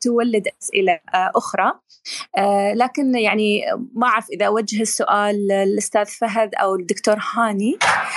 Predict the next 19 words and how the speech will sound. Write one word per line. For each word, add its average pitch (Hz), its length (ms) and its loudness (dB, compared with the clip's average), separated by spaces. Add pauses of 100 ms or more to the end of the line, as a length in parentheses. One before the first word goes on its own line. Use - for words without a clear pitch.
(260)
آه، 214 240 2
السؤال 294 480 0
هو 269 480 2 (160)
كيف 349 380 0
يعرف، 277 760 -2 (100)
آه، 208 300 2
هذا 233 340 0
الموظف 226 840 0 (100)
أن 220 160 2
حان 285 460 2
وقت - 600 -2
أنه 240 220 2
هو 269 480 2
يترك 269 540 -2
هذا 214 240 0
المكان 208 420 2
إلى 202 240 2
مكان 196 500 0
أفضل؟ 226 520 0